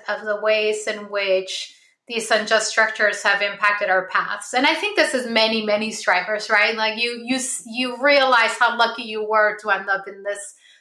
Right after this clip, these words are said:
path and how easily things could have been derailed and you ended up in a different path. Um, that as you succeed, there's a lot of pressure within institutions to, um, not rock the boat,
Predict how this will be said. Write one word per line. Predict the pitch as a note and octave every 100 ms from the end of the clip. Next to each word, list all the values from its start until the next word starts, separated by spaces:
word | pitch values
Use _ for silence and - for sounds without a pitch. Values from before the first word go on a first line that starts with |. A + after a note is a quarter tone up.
| _ -
path | G#3+ G3+ G3+ G3+
and | G#3+
how | G#3 G#3+
easily | C#4+ D#4+ D4 C4 B3
things | B3 A#3 A3+
could | A#3
have | G#3+ G#3+
been | G3+ G3+
derailed | G3 G3 G3 G3
and | F#3+ G3
you |
ended | F#3 F#3
up | F#3+ F#3
in | G3+
a | G3+
different | D#4+ C#4 A3+
path. | G#3 F#3 F#3+ - _ _ _ _ _ B3+
Um, | A#3 G#3+ G#3 G3+ _ _ _ _ _ - - B3+
that | C4 C4+ -
as | A#3+ D4 D#4+ -
you | C#4+
succeed, | C4 - - - D4+ D4+ B3 G#3
there's | B3 C4 C4+
a |
lot | C4+ D#4
of | F4 F4+
pressure | A#3 A3 B3 G#3+
within | G3+ G#3+ G#3
institutions | G#3 - - B3+ B3 - G3+ F#3+ F#3+ - - -
to, | - A3+ G#3+ G#3+ G#3+ A3 G#4+ _ _ _ _ -
um, | A3+ G#3 G#3 G3+ G3 G3 G3+ D#4 _ _ _ _ _ _ _
not | C4 B3 A3 C4
rock | A#3+ A#3+ -
the | B3
boat, | C#4 B3